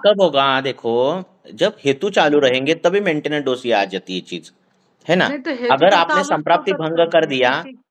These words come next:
Speaker 1: तो व्याधि का
Speaker 2: हम्म.
Speaker 1: पुनर्भव नहीं होगा, पहली बात. हम्म? ठीक है ना? अगर वो वापस से "आस्ते सुखम स्वप्न सुखम" इस प्रकार का ये
Speaker 2: हम्म,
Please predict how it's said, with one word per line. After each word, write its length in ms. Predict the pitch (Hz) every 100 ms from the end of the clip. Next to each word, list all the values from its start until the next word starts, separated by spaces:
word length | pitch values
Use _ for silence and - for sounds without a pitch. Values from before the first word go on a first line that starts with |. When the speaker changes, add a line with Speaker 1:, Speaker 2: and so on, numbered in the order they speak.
| _
Speaker 1:
तो 60 | 160
व्याधि 340 | 165 143 165
का 80 | 196
Speaker 2:
हम्म. 80 | 196
Speaker 1:
पुनर्भव 380 | 160 160 165 175
नहीं 220 | 139 131
होगा, 240 | 110 87 80 _
पहली 240 | 113 107 95
बात. 260 | 92 _ _ _ _ _
हम्म? 180 | 127 175 170 _ _ _ _ _ _ _ -
ठीक 140 | 139 170
है 60 |
ना? 200 | 156 101 - _ -
अगर 240 | 147 180
वो 120 | 190 196
वापस 320 | 143 - 170
से 100 | -
"आस्ते 240 | 170 170 170
सुखम 300 | 170 160 160
स्वप्न 300 | 156 160 156
सुखम" 280 | 156 151
इस 100 | 151
प्रकार 300 | - 143 143
का 320 | 139 139 131 -
ये 180 | 123
Speaker 2:
हम्म, 100 | 123